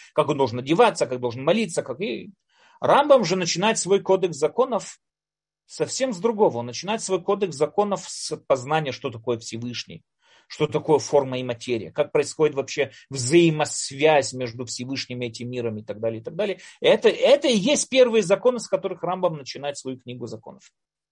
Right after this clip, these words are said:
Почему? Потому что, по мнению Рамбама, в отличие от Шулханаруха, да, вот, по мнению Шулханаруха, начнём с него, заповеди – это и есть сам смысл. То есть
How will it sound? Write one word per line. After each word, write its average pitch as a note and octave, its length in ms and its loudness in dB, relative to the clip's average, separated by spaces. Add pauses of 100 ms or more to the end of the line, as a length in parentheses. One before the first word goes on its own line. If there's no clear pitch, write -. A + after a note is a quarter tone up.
(300)
Почему? D#3+ 540 -2 (420)
Потому F#3 140 0
что, - 160 2
по F3 160 4
мнению B3 400 2
Рамбама, E3+ 560 0 (160)
в C3+ 60 -4
отличие E3 380 -4
от B2+ 60 -2
Шулханаруха, B2 720 -4 (160)
да, E3+ 140 -2
вот, G#2 200 -10 (280)
по B2 80 2
мнению D3 260 -2
Шулханаруха, B2+ 560 -4
начнём A#2+ 260 -10
с - 120 -16
него, A#2 260 -6 (320)
заповеди – G3+ 640 2
это G3+ 320 2
и F3 80 4
есть E3 320 -4
сам G3+ 260 -6
смысл. F#3 400 -8
То - 80 -14
есть - 240 -14